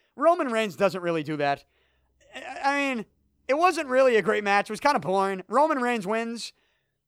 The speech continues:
After the match was the most interesting part, where John Cena, after Reigns left, Cena sat in the ring, in the corner, his head resting on the lower turnbuckle. He even went and kissed the mat, didn't he? Then he, like,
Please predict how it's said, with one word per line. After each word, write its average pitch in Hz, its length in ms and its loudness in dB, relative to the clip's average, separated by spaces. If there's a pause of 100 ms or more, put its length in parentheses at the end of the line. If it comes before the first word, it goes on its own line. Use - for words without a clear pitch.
(120)
After 370 320 4
the 359 80 -2
match 262 340 2
was 214 120 -4
the 202 80 -2
most 208 260 -2
interesting 185 460 -4
part, 185 280 2
where 180 100 -2
John 302 360 2
Cena, 269 540 -4 (340)
after 247 260 0
Reigns 262 400 -2
left, 240 420 4
Cena 311 340 -2
sat 311 340 4
in 311 60 -8
the 302 100 0
ring, 262 460 -2 (680)
in 349 200 -2
the 349 100 2
corner, 269 560 2 (300)
his 254 200 -6
head 320 480 2 (100)
resting 285 440 0
on 269 100 0
the 247 80 0
lower 285 300 4
turnbuckle. 269 720 2 (180)
He 320 100 0
even 403 180 0
went 277 240 0
and 202 140 -12
kissed - 360 -4
the 233 80 -2
mat, 220 420 4
didn't 269 160 -4
he? 311 220 -2 (280)
Then 349 160 0
he, 427 80 -2
like, 285 300 2